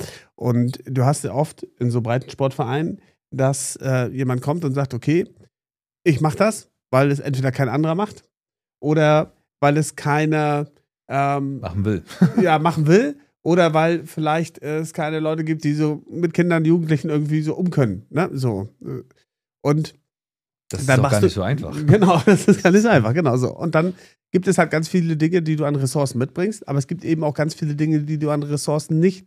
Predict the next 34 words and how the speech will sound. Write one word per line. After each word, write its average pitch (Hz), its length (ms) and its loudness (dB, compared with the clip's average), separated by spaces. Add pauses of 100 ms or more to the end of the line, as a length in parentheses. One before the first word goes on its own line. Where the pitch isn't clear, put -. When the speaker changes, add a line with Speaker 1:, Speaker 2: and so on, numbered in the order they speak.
Speaker 1:
mitbringst. 104 640 -6 (400)
Und 127 100 0
ich 131 80 0
glaube, 143 280 0
dass 147 180 0
da 147 340 2 (480)
eigentlich 156 440 -2 (220)
immer 180 320 4
der 135 200 0
Verein 139 560 -4 (380)
in 151 180 2
die 151 120 2
Verpflichtung 165 460 0
genommen 139 280 0
werden 127 240 2
muss, 170 480 4 (220)
ja, 135 240 0 (340)
zu 143 60 0
sagen, 135 220 2
okay, 180 500 2 (280)
es - 180 -4
gibt 165 160 -4
zum 156 120 -4
Beispiel 151 360 2
bei 139 360 0 (140)
spezifischen 185 760 2
Altersgruppen 180 840 0 (200)
spezifische 170 760 0
Dinge, 196 500 2
auf 151 180 0
die 180 140 -2
geachtet 165 460 -2
werden 160 260 2
muss, - 380 4